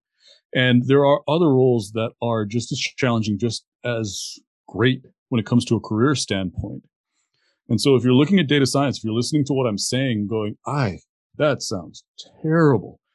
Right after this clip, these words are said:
don't worry about it. You're not, you know, you're not stuck. There's so much else that you can do. So, like I said, if, if you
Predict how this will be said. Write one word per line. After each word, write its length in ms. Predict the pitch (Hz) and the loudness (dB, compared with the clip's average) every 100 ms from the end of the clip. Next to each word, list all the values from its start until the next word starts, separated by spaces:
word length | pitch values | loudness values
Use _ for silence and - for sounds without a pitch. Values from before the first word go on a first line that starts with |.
| _ _ _ _ _ | _ _ _ _ _
don't 160 | 147 185 | 2 4
worry 220 | 220 320 | 4 2
about 220 | 147 98 | 0 -2
it. 60 | - | -4
You're 120 | 131 | 0
not, 300 | 127 190 202 - _ _ | 2 2 -2 -6 _ _
you 140 | 156 160 | -2 2
know, 60 | |
you're 140 | 147 143 | 4 4
not 160 | 190 | 2
stuck. 380 | - - 240 - _ _ _ _ | -2 -4 -6 -8 _ _ _ _
There's 200 | - 131 - | -4 -2 -2
so 160 | - 190 | 2 6
much 200 | 208 196 170 | 6 4 0
else 220 | 190 - | -2 -2
that 180 | 127 - | -8 -4
you 60 | |
can 160 | 131 120 | -2 0
do. 420 | 127 220 120 101 _ _ _ _ _ | 0 -2 -2 -6 _ _ _ _ _
So, 440 | - 151 143 131 180 | -2 4 4 2 -2
like 160 | 170 | -4
I 40 | 220 | -4
said, 180 | - | -4
if, 120 | 196 - | -6 -6
if 220 | 143 170 143 | -6 -4 0
you 320 | 175 214 | 0 0